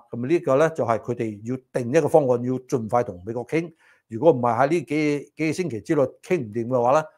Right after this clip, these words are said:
阿 Trump 真係升五十個percent關稅嘅時候呢，就真係打起身㗎啦，可以咁講下。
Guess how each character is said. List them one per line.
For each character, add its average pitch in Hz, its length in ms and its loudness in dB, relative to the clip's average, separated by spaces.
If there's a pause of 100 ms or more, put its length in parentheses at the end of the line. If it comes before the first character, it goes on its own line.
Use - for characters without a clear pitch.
(140)
阿 131 80 -8
Trump - 340 4
真 196 180 4
係 147 120 6
升 170 440 -4
五 135 280 -6
十 131 120 -4
個 127 60 -2
percent 135 280 0
關 156 140 2
稅 127 120 -2
嘅 123 80 -2
時 92 120 -14
候 101 80 -4
呢， 143 100 6 (320)
就 127 120 -8
真 151 160 2
係 131 100 2
打 131 300 2
起 131 60 -2
身 143 120 2
㗎 127 60 -4
啦， 120 100 -2
可 131 120 0
以 117 40 -4
咁 117 140 -8
講 110 200 -8
下。 127 140 -4